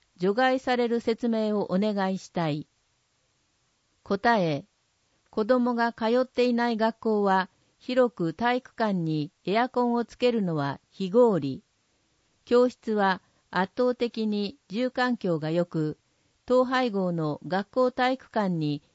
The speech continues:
エアコンをつけない判断に至った。意見。避難所の運営マニュアルとともに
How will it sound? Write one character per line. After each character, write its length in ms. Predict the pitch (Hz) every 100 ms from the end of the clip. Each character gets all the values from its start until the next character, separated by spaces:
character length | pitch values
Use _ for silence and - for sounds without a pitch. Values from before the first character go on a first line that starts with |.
| _
エ 160 | 175 214
ア 100 | 240
コ 160 | - 233
ン 100 | 226
を 100 | 220
つ 140 | -
け 140 | 247
な 160 | 240 208
い 80 | 160
判 240 | 196 208
断 240 | 175 156 151
に 100 | 143
至 200 | - 196
っ 80 | 165 -
た。 240 | 151 147 - _ _ _ _ _ _ _ _ _ _ _ _ _ _ _ _
意 140 | 220 240
見。 440 | 240 214 160 143 - _ _ _ _ _
避 140 | 214
難 280 | 233 262 254
所 140 | 262
の 300 | 247 202 170 -
運 260 | 202 254
営 220 | 254 254
マ 160 | 240 247
ニ 140 | 247
ュ 80 | 247
ア 40 | 196
ル 100 | 175
と 140 | 151
と 140 | -
も 180 | 165 165
に 280 | 156 151 147